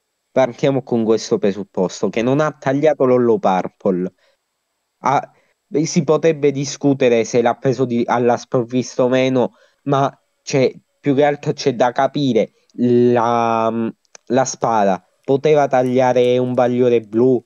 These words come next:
un bagliore rosso. O, e, e secondo punto, se, eh, per esempio Akari si sta digenerando il braccio sinistro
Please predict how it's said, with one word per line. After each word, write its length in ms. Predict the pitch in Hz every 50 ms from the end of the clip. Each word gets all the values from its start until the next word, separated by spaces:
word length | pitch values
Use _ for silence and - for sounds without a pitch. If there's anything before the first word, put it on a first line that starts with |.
| _ -
un 180 | 107 117 117
bagliore 460 | 117 120 117 117 113 120 117 113 110
rosso. 680 | 101 113 117 120 117 117 - - - - 110 101 95 - _ _ _ _ _ _ _ _ _ _ _ _ _ _ _ _ _ _ _ _ _ _ _ _ _ _ _ _ _ _ _ _ _ _
O, 260 | _ 131 143 160 175 -
e, 240 | - 127 139 135 - _
e 240 | - 117 139 135 120
secondo 580 | - - - 147 139 - 143 151 156 151 139
punto, 580 | 127 - - 117 107 101 95 - - 98 - - _ _ _ _ _ _ _ _
se, 360 | - 151 151 151 147 139 - -
eh, 240 | - 123 127 123 - _ _ _ _
per 180 | - 143 139
esempio 540 | 139 139 135 - 127 113 107 104 101 - 120 117
Akari 380 | - - 156 151 151 147 143
si 140 | 135 - 135
sta 240 | 131 - - 143 131
digenerando 840 | 123 123 127 123 120 123 127 127 123 123 123 131 131 135 131 127
il 100 | 123 117
braccio 400 | 104 123 127 120 - - - 117 104
sinistro 640 | - 123 113 113 107 98 - - _ _ 107 95